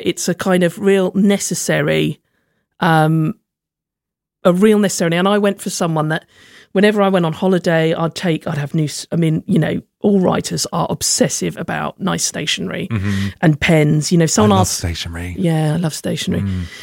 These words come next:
Speaker 1: If someone asks me, "Can I borrow a pen?" I'm like, "Yeah, what kind of colour? Would you like a fountain
Speaker 2: <laughs>
Speaker 1: pen or a Swarovski crystal or, you know, what is it you'd like?" But, you know, I went from that, having all that stuff, and then going on holiday, I'd have a notebook,
Speaker 2: Yeah.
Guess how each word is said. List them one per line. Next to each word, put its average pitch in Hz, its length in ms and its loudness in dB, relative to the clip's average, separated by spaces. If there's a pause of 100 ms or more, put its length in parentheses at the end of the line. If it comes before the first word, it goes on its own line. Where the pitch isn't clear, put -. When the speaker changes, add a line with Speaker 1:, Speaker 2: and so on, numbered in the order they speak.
(280)
Speaker 1:
If 202 140 4
someone 233 280 4
asks 202 280 0
me, 185 100 4
"Can 220 160 -2
I 208 60 0
borrow 214 220 0
a - 20 -8
pen?" 180 360 0
I'm 175 140 2
like, 185 160 0
"Yeah, 240 80 2
what 233 240 -2
kind 220 240 4
of 214 120 -2
colour? 196 420 2
Would 190 180 0
you 185 60 2
like 170 100 2
a 180 100 0
fountain 180 580 2
Speaker 2:
<laughs> - 120 -8
Speaker 1:
pen 170 320 4
or 156 240 0 (220)
a 170 180 2
Swarovski 175 640 0
crystal 170 680 2
or, 165 260 4 (140)
you 196 120 -2
know, 170 160 4
what 185 140 4
is 170 100 -2
it 143 120 0
you'd 190 100 -2
like?" 180 180 0 (760)
But, 196 180 6 (160)
you 226 80 6
know, 185 160 6
I 208 100 6
went 240 240 0
from 226 180 2
that, 202 160 2
having 226 280 2
all 254 200 2
that 233 180 -2
stuff, - 360 -4
and 185 120 2
then 190 120 4
going 208 300 2
on 208 100 2
holiday, 190 360 2
I'd 180 80 0
have 185 160 -4
a - 20 2
notebook, 180 800 0
Speaker 2:
Yeah. 80 280 -2